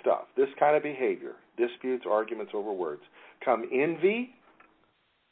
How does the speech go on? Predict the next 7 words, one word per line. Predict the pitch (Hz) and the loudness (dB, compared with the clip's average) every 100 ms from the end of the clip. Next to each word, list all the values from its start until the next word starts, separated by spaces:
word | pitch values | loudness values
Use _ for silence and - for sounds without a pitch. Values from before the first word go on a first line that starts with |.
| _ _ _ _ - - | _ _ _ _ -18 -6
strife, | 107 92 104 151 175 - - _ _ _ _ _ _ _ _ _ _ _ _ _ - | 2 6 8 6 4 -10 -20 _ _ _ _ _ _ _ _ _ _ _ _ _ -12
just | - - | -12 -8
unending | 107 117 117 120 110 | -6 -4 -4 -4 -6
quarrels, | - 92 90 113 - _ _ - | -4 -4 -4 -6 -10 _ _ -8
reviling, | 107 95 78 113 160 156 107 95 123 - _ _ _ _ _ _ _ _ _ _ _ _ _ _ _ _ _ _ _ - _ | -6 -2 8 10 10 8 6 2 -4 -10 _ _ _ _ _ _ _ _ _ _ _ _ _ _ _ _ _ _ _ -20 _
evil | 135 156 170 170 156 - | -4 0 4 2 2 -4
suspicions, | 127 - - 127 - - | -6 -6 -8 -6 -8 -10